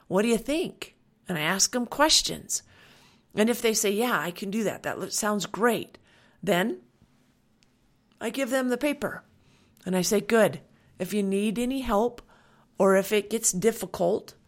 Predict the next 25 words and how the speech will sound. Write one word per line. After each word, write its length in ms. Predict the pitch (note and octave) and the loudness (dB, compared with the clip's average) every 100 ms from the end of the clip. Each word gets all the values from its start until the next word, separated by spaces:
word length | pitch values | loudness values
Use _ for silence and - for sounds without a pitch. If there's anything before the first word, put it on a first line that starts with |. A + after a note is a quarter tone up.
| _ _ _ - | _ _ _ -4
let 100 | G#3 | -2
me 100 | B3+ | 0
know. 340 | E4 E4+ - _ _ _ _ - | 0 0 -6 _ _ _ _ -2
I'll 160 | F3+ | 0
help 260 | F#3 F#3 F#3 | 2 0 0
you 100 | A3+ | 0
out 160 | G3 E3+ | 0 -2
if 140 | - | -8
I 60 | D#3 | -8
can." 280 | E3+ D3 - _ _ _ _ _ _ _ _ _ _ _ _ _ _ | -10 -12 -16 _ _ _ _ _ _ _ _ _ _ _ _ _ _
That 460 | F3 E3 G#3 C4+ - | -4 0 2 0 0
skill 800 | - - - A#3 F#3+ D3+ D3 F3+ _ | 0 0 0 0 2 -2 -6 -12 _
has 280 | - F#3 - | -2 0 0
helped 460 | - A#3 A3+ - | 2 2 0 -6
me 400 | F3 E3+ D3 C3+ - - - _ | -2 -2 -4 -10 -16 -20 -20 _
be 160 | D#3 F#3+ | 2 2
a 100 | E3+ | 4
much 460 | E3 F3 - _ - | -2 -4 -6 _ 2
better 480 | G#3+ F3+ D3 C#3 - - _ | 2 4 0 -4 -12 -20 _
listener. 640 | F3 F3 - D#3+ D2+ - - _ _ - - - | -2 0 2 0 -6 -12 -16 _ _ -20 -20 -4
That 300 | F#3+ F3+ - | -2 0 -2
skill 640 | - - B3 C#4 G#3 F3 | -6 -6 -2 2 2 0
has 320 | F3 F3+ E3+ | -4 -4 -4
helped 440 | - A3+ A#3+ - - | -2 -4 -4 -8 -8
me 360 | E3 D3 - | -6 -8 -12